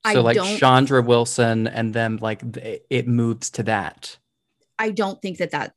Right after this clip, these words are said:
Speaker 1: I don't think that's what would happen. I think that the, I think the smartest thing for them is to keep the clout of Grey's Anatomy, because right now in Grey's Anatomy,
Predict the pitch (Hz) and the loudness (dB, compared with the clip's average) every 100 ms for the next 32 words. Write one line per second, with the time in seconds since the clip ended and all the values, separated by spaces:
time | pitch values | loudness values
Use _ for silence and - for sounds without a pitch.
0 | _ 175 175 165 160 156 143 - - 160 | _ -6 -4 -6 -6 -8 -6 -8 -10 -12
1 | - 151 107 - - - - - 185 180 | -10 -12 -14 -14 -16 -16 -12 -6 -6 -6
2 | 202 180 196 180 180 175 175 - - - | -8 -8 -10 -8 -10 -10 -12 -20 -20 -20
3 | _ _ _ _ _ _ 220 240 240 196 | _ _ _ _ _ _ -2 0 0 -2
4 | - 208 180 185 196 - 190 196 196 180 | -6 -8 -6 -6 -8 -8 -8 -6 -6 -6
5 | 175 185 196 175 170 - 170 - 180 - | -6 -6 -6 -6 -8 -10 -12 -10 -10 -10
6 | 160 - 160 151 180 - - - - 180 | -14 -10 -6 -6 -8 -12 -20 -16 -8 -8
7 | 165 165 151 151 147 131 135 76 - - | -6 -4 -2 -2 -4 -6 -10 -12 -12 -14
8 | 180 - 185 190 180 180 190 208 180 165 | -14 -10 -6 -6 -4 -4 -4 -4 -6 -6
9 | 147 156 - _ _ _ _ 190 190 190 | -6 -8 -14 _ _ _ _ -6 -4 -2
10 | 185 190 185 170 165 151 143 147 | -4 -4 -6 -6 -4 -6 -6 -10